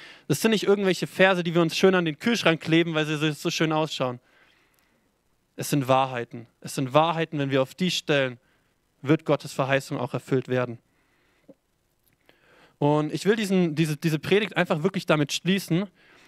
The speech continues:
dass wir uns eine Minute Zeit nehmen und wirklich die Augen schließen. Und Gott fragen, was er uns, wo wir zuerst sein Königreich suchen dürfen. Also während ich's vorbereitet habe, war es bei mir, meine Termine so zu legen, dass ich diese halbe Stunde noch mit Gott morgens habe. Also es war das, wo ich gemerkt habe,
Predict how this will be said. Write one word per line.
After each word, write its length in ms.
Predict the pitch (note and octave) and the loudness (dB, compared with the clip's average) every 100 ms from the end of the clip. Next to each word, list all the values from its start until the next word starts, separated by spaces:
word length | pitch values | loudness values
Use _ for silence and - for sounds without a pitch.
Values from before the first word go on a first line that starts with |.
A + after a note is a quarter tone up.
| _ | _
dass 180 | D3 F#3+ | -2 2
wir 80 | |
uns 160 | G3+ - | 0 2
eine 60 | F3+ | 2
Minute 380 | E3+ A3+ - | 2 2 0
Zeit 360 | F#3 F#3 G3 - | 0 2 2 2
nehmen 120 | E3 | 2
und 120 | D#3+ | 4
wirklich 220 | D3+ G3 E3+ | 2 0 -2
die 120 | - | 2
Augen 240 | D3+ F3 | 4 2
schließen. 480 | - C#3+ C3 - A#2 _ _ _ _ _ _ _ _ _ | -2 -2 -2 -4 -12 _ _ _ _ _ _ _ _ _
Und 160 | D#3 | 0
Gott 220 | C#3 G#3 - | 4 2 0
fragen, 400 | - E3 F#3+ E3 | 2 2 2 0
was 180 | D#3 | -2
er 300 | - F3+ F#3+ | 0 2 4
uns, 260 | F3+ F3+ - | 2 -2 -6
wo 280 | D3 E3 C#3 | 2 2 4
wir 360 | F#3 A3+ F#3+ - | 0 0 -2 -4
zuerst 440 | - E3 E3 - | 0 2 0 -2
sein 160 | E3 D3+ | -2 0
Königreich 500 | F3 E3+ - C#3+ - | 0 0 0 -2 0
suchen 320 | F3+ F3+ C#3+ | -2 0 2
dürfen. 400 | C#3+ E3 - A#2 _ _ _ _ _ _ _ _ _ _ | 2 2 -2 -12 _ _ _ _ _ _ _ _ _ _
Also 160 | - D3 | -2 4
während 160 | F#3+ | 4
ich's 160 | G3+ - | 2 0
vorbereitet 460 | G#3+ A3 G3+ G3 F3+ | 0 2 0 0 0
habe, 100 | F3 | -2
war 80 | |
es 100 | F3+ | -2
bei 140 | - F3 | 2 2
mir, 380 | D#3+ G3 A#3 - _ _ _ _ _ | 2 0 -2 -6 _ _ _ _ _
meine 220 | - E3 F3 | 0 2 2
Termine 340 | F3+ F#3+ G#3+ | 0 2 2
so 160 | F3 F#3+ | 2 0
zu 140 | - | 0
legen, 220 | E3 E3 | 0 0
dass 100 | D#3+ | -2
ich 80 | D#3 | -4
diese 240 | D#3+ D3 | -2 0
halbe 220 | D3 E3 D#3+ | 2 0 -2
Stunde 280 | - D#3 | -2 0
noch 140 | D3 C#3 | 0 -2
mit 160 | C#3 | -2
Gott 180 | - C#3 | 0 0
morgens 380 | B2+ A#2+ A#2+ - | 0 -4 -4 -8
habe. 160 | A#2 C3 | -6 -2
Also 140 | C3+ | -4
es 100 | D#3 | 2
war 160 | E3+ D#3 | 2 4
das, 260 | F3 - | -2 0
wo 80 | D#3 | 0
ich 160 | D#3+ - | 0 -2
gemerkt 380 | E3 E3 E3 | 0 0 2
habe, 160 | F3+ E3+ | -2 -2